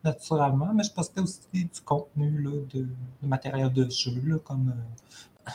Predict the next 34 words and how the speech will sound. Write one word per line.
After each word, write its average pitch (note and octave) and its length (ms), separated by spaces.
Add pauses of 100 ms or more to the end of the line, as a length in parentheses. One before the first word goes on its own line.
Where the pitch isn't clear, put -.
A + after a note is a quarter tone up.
(100)
des C3+ 180
classes B2 420
alternatives, B2+ 1080
des B2 120
créatures, B2 800 (200)
des, C3 100
des A2+ 280
sortilèges, A#2 880
des C3+ 140
choses - 280
comme - 160
ça. - 180 (1600)
Puis, C3+ 420
euh, A#2+ 320
c'était, B2 480
c'était - 180
vraiment, C#3 280
euh, D3+ 520 (300)
motivant C#3 640
puis C#3+ 140
inspirant C3+ 640
parce - 160
qu'il C#3+ 120
y C#3+ 40
avait B2+ 100
beaucoup C3 220
d'interactions, D3+ 880
là, G3 60
entre E3+ 260
tous - 100
les D3 80
blogs, C#3 420
euh, C3 140
old B2+ 200